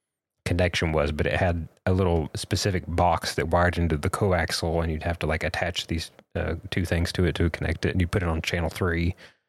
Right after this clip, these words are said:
'cause you didn't have, like, different inputs, like,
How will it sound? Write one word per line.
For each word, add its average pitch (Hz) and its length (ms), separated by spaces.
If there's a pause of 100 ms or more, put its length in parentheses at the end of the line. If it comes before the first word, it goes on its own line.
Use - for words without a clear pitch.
(840)
'cause 87 100
you 87 80
didn't 85 140
have, 87 100
like, 82 160 (140)
different 85 320
inputs, 98 580
like, 87 300